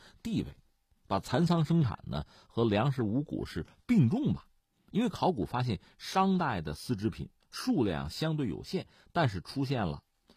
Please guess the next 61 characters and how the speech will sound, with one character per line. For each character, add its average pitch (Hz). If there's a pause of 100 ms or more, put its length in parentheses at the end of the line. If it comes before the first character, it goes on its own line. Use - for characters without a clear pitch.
(120)
什 98
么 107
提 -
花 131
丝 -
织 156
物， 151 (480)
这 208
当 170
时 135
的 131 (340)
织 202
造 151
技 160
术 78
已 69
经 92
有 80
相 90
当 80
水 67
平 -
了。 - (360)
后 190
来 202
到 180
西 196
周 196
吧， - (540)
手 120
工 165
业 113
生 107
产 50
呢 58 (240)
有 85
了 90
严 98
格 87
的 85
组 80
织 95
和 113
管 98
理， - (340)
呃， 71
丝 -
绸 156
生 160
产 104 (100)
这 110
个 113
技 143
术 87
比 73
商 135
代 113
又 156
有 -
进 131
步。 180